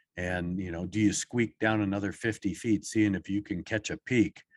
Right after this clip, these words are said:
of the runway environment to continue the approach? 'Cause the last thing you wanna have to do is abandon it.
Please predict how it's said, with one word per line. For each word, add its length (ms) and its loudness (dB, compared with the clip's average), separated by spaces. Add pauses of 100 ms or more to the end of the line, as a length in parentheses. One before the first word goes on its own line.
(120)
of 100 0
the 100 0
runway 460 2
environment 640 0
to 80 -12
continue 600 -2
the 160 -2
approach? 560 -2 (440)
'Cause 120 -6
the 60 -2
last 260 2
thing 100 -10
you 120 -6
wanna 200 -4
have 140 -6
to 80 -10
do 180 -6
is 140 -10
abandon 540 -6
it. 100 -20